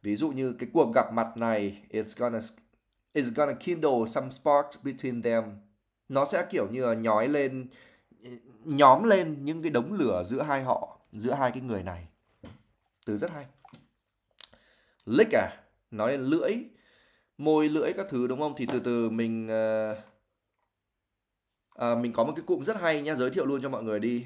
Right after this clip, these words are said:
Đó, đó là give somebody some, some lip. Đấy, give somebody some lip, không phải là hôn ai đó đâu. Lip là cái đôi môi ấy. Thì ý của nó có nghĩa là kiểu n-, nói sức sược với lại người, ờ, người khác.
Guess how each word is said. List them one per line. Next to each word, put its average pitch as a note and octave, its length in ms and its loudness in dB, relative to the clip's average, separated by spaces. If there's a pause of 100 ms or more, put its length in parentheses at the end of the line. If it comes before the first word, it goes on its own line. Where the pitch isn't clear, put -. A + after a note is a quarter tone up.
Đó, G#2 320 0
đó A2 80 0
là A2+ 80 0
give A#2+ 160 -2
somebody A2+ 500 -2
some, G#2+ 240 -8 (220)
some G#2 280 -6
lip. B2 120 -2 (1500)
Đấy, G2 280 0
give A#2+ 180 -2
somebody A#2+ 340 -4
some A2 260 -6
lip, B2+ 140 -2 (220)
không A#2+ 160 -10
phải F#2+ 100 -2
là E2+ 60 -8
hôn A#2+ 220 0
ai G#2+ 180 0
đó G2 160 0
đâu. A2 240 -4 (640)
Lip F3 240 6
là A#2 120 2
cái - 100 -4
đôi B2+ 120 2
môi C3 260 2
ấy. C#3+ 100 -6 (480)
Thì C3 80 -8
ý C#3 120 4
của E3 100 -2
nó B2+ 120 0
có D3 140 -2
nghĩa D#3+ 80 -6
là C#3+ 100 -2
kiểu F#2 240 -4
n-, G2+ 260 -8 (960)
nói B2 340 4
sức A#3 240 -2
sược C3+ 320 2
với G#2 240 0
lại A#2+ 220 0
người, G#2 460 2
ờ, F#2+ 280 0
người G2+ 180 -4 (100)
khác. C#3+ 260 -8